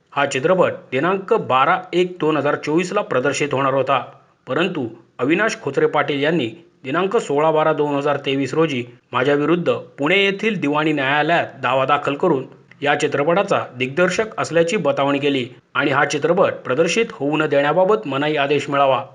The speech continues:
अशा आशयाचा अर्ज दिला. या अर्जाला मी रीतसर जबाब आणि सर्व ती आवश्यक कागदपत्रे दाखल केली. त्यानंतर न्यायालयाने सदर अर्ज गुणदोषावर चालवून दिनांक अकरा एक दोन हजार चोवीस रोजी नामंजूर करत फेटाळून लावला. त्यानंतर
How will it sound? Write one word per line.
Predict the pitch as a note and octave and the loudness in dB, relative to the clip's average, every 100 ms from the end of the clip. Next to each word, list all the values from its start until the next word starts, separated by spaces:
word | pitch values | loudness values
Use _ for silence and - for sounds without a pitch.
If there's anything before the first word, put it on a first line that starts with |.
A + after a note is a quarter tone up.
| - | -6
अशा | B2+ G#3 | -2 0
आशयाचा | F#3+ D3+ - F#3+ G3 A3 C3 | 0 0 2 2 2 0 0
अर्ज | B2+ C#3 | 0 0
दिला. | C#3 C3 B2 - _ _ - | 2 0 -2 -12 _ _ -6
या | C3 | -2
अर्जाला | C3+ C3+ D3 F3+ G#2 - _ D3+ | 0 0 0 0 0 -6 _ -4
मी | G#3 F3+ | -2 0
रीतसर | C#3+ - G3 | -2 -2 -2
जबाब | F3 - D#3+ A2+ - - | 2 2 2 0 -6 -10
आणि | C3+ C3+ | -6 -4
सर्व | D3 D3+ F#3+ | -2 0 0
ती | G#3+ - | -2 -2
आवश्यक | C3+ D#3 D#3+ G3+ - | 0 0 0 -2 0
कागदपत्रे | C3+ D#3 E3 - - | 0 0 0 0 0
दाखल | G3+ C3 C#3+ | 2 0 0
केली. | C3+ D3 B2+ A#2+ - _ _ - | -2 -2 -2 -6 -14 _ _ -4
त्यानंतर | C3 D#3+ F3+ C3 - - _ C3 | -2 0 0 -4 -6 -14 _ -6
न्यायालयाने | C#3 F3+ G3 G3+ A3 | 0 2 2 2 0
सदर | G#3+ C3 D#3+ - | -2 0 0 0
अर्ज | D#3 F3 | -4 0
गुणदोषावर | F3+ D3 C#3 C#3+ C#3 C#3+ C#3 | 0 0 -2 0 2 2 2
चालवून | C3+ D3+ D#3 A#2+ - - - | 2 2 2 0 -8 -14 -4
दिनांक | C#3+ F#3+ G3 - | 0 0 0 -2
अकरा | C#3 D#3+ D#3+ | -2 0 2
एक | E3+ D3 | 2 2
दोन | C#3 C#3+ | 0 2
हजार | D3 | 2
चोवीस | C#3+ C#3 D3 C3+ | 0 -2 -2 0
रोजी | E3+ F#3 | 0 2
नामंजूर | F#3 C3 C#3 D#3 D#3 F3 | 0 0 0 0 0 0
करत | F3 F#3 D#3 | 2 2 2
फेटाळून | - B2+ C3+ D3+ D3 | -2 -2 0 2 2
लावला. | C#3 C#3 C3+ - - _ C#3+ | 2 2 0 -2 -16 _ -2
त्यानंतर | D3+ D3 D#3 | -2 0 0